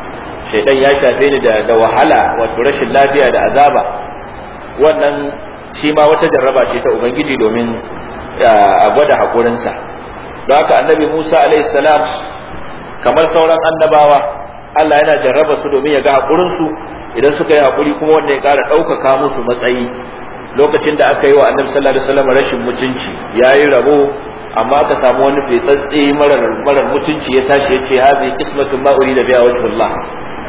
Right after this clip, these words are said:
Wannan rabon da aka yi ba dan Allah aka yi shi ba. Ya kalli annabi sallallahu alaihi wasallam ya faɗa masa haka. Ko ya faɗa bayan idan annabi sallallahu alaihi wasallam, kamar da ruwayar Abdullah dan Mas'ud ta nuna, aka zo aka ga annabi Musa,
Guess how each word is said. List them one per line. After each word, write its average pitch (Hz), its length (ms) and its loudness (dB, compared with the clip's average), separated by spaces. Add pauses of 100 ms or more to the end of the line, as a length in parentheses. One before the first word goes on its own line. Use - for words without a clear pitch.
(180)
Wannan 151 380 2
rabon 139 260 2
da - 100 2
aka - 180 0
yi 120 60 0
ba 113 120 2
dan 127 160 0
Allah 123 260 2
aka 113 160 -2
yi 104 140 -2
shi - 120 -8
ba. - 120 0 (1600)
Ya 139 200 4
kalli 151 360 0
annabi 143 280 0
sallallahu 143 240 0
alaihi 143 160 -2
wasallam 139 220 0
ya 131 100 0
faɗa 131 240 -2
masa 113 240 -4
haka. 101 260 -6 (1400)
Ko - 140 0
ya 160 200 6
faɗa 151 300 2
bayan 165 320 4
idan 165 260 0
annabi 131 240 -4
sallallahu 131 280 -2
alaihi 127 80 -6
wasallam, 131 220 -2
kamar 127 260 -2
da 123 100 0
ruwayar 123 340 2
Abdullah 127 320 0
dan 123 120 -2
Mas'ud 113 320 -6
ta 127 120 0
nuna, 139 280 2
aka - 200 0
zo 120 120 0
aka 127 120 2
ga 131 180 4
annabi 123 320 0
Musa, 123 320 0